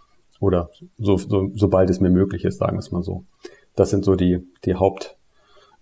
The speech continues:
ähm, Punkte, sag ich mal, wo man sich an die Behörden dann doch wenden muss. Es kann aber auch sein, dass du,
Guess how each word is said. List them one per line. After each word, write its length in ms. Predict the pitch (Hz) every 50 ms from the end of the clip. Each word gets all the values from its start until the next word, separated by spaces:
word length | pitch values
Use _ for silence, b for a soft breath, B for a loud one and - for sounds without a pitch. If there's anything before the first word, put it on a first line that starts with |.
| _
ähm, 180 | - 92 90 90
Punkte, 300 | - - 98 95 - 92
sag 160 | 90 92 90
ich 120 | 92 90 98
mal, 280 | 92 92 92 90 92
wo 80 | - 92
man 260 | 98 95 92 90 92
sich 240 | 90 95 90 - -
an 100 | 110 95
die 60 | 92
Behörden 340 | 90 92 92 98 90 90 90
dann 120 | 90 85
doch 300 | 85 92 90 - - - -
wenden 340 | 92 90 92 - - -
muss. 360 | 87 87 90 90 - - B B B B B B B B B
Es 80 | - -
kann 140 | - 101 104
aber 120 | 101 104
auch 100 | 101 98
sein, 240 | 101 110 101 104 104
dass 160 | 101 101 -
du, 340 | - 107 104 104 104 101